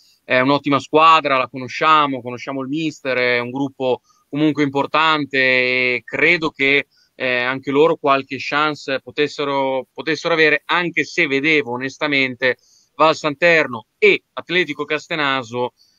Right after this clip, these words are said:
ehm, con qualcosina in, eh, in più. Ti dico sinceramente, è chiaro che guardiamo la classifica com'è adesso, quindi magari potevano esserci dieci giornate, sette giornate, quello che è, in cui si ribaltava la situazione.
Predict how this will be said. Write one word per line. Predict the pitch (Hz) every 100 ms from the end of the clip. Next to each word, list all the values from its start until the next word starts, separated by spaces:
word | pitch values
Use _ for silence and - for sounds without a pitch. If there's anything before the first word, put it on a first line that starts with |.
| _
ehm, | 127 127 123 120 117 117 113 110 110 - _ _ _ _
con | 160
qualcosina | 160 170 165 160 139 165 156
in, | 151 151
eh, | 147 143 139 135 131 135
in | 160
più. | 147 143 113 - _ _
Ti | - 175
dico | 190 165
sinceramente, | - 180 165 175 185 226 208 190 175 - _
è | - 151 135
chiaro | 165 180 185
che | 160 156 156
guardiamo | 107 143 143 143 160 165
la | 156
classifica | 147 135 - 170 165 139
com'è | 147 135 143 147
adesso, | 139 127 143 117 - - 92 _ _ _
quindi | 139 143 139 131 - -
magari | 123 135 139 139
potevano | 127 131 135 135
esserci | 139 135 135 117 123
dieci | 127 143 -
giornate, | 120 131 143 147 143 135
sette | - 139 131
giornate, | 113 127 143 139
quello | 135 131
che | 120 139 143
è, | - _ _
in | 131
cui | 139 156
si | 147
ribaltava | 139 131 123 135
la | 135
situazione. | 123 120 127 - 123 101